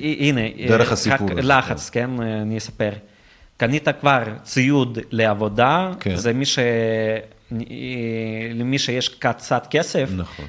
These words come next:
Speaker 1: מחשב יצאת, קודם ראינו
Speaker 2: זה מאוד
Speaker 1: הכי זול.
Speaker 2: נדיר שיש לאנשים כסף ועוד וכזה שיכולים לקנות איתו דברים
Speaker 1: נכון.
Speaker 2: כשהם פליטים.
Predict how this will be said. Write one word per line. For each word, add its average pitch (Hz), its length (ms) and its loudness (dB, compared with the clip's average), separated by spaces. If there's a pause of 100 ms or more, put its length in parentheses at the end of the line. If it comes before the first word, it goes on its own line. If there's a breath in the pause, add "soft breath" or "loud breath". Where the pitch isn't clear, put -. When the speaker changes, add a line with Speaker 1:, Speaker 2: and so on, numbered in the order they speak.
Speaker 1:
מחשב 147 280 -2
יצאת, 139 340 -2 (360 loud breath)
קודם 143 340 2
ראינו 123 500 -2
Speaker 2:
זה 110 180 4
מאוד 113 220 6
Speaker 1:
הכי 131 140 6
זול. 139 120 6
Speaker 2:
נדיר 135 180 6
שיש 110 300 2
לאנשים 107 420 2
כסף 107 480 0
ועוד 95 260 2
וכזה 92 380 -2
שיכולים 98 720 0
לקנות 101 340 -2
איתו 98 200 -4
דברים 92 360 2
Speaker 1:
נכון. 120 220 4
Speaker 2:
כשהם 104 160 2
פליטים. 87 420 -4